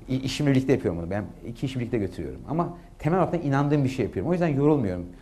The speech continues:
Dört saat, beş saat uykuyla yaşıyorum ben. Her gün iki saat spor yapıyorum. Hiçbir şeyden taviz vermiyorum. Ona rağmen bu işleri yapıyorum. Niye? Çünkü inandığınız bir şey yaptığınız zaman yorulmazsınız temelde. İnanırsanız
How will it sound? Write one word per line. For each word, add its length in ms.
Dört 220
saat, 280
beş 120
saat 260
uykuyla 240
yaşıyorum 400
ben. 100
Her 200
gün 100
iki 120
saat 220
spor 180
yapıyorum. 300
Hiçbir 200
şeyden 180
taviz 260
vermiyorum. 420
Ona 260
rağmen 380
bu 60
işleri 220
yapıyorum. 240
Niye? 120
Çünkü 180
inandığınız 420
bir 40
şey 80
yaptığınız 280
zaman 100
yorulmazsınız 520
temelde. 360
İnanırsanız 760